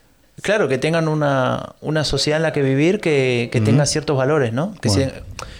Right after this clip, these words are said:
Speaker 1: que puedan vivir en una sociedad relativamente mejor, o al menos que no sea peor.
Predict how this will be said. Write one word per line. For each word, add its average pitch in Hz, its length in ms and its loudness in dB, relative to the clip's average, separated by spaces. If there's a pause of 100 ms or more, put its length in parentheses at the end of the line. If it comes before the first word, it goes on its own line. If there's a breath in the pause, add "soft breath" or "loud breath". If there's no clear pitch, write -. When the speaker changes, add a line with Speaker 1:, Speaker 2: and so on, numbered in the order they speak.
(420 loud breath)
Speaker 1:
que 151 100 -2
puedan 208 220 0
vivir 202 120 4
en 196 60 2
una 180 120 0
sociedad 170 340 0
relativamente 151 460 -2
mejor, 131 360 -4
o 139 100 0
al 156 100 2
menos 196 200 2
que 160 60 0
no 151 80 -2
sea 147 180 0
peor. 131 300 0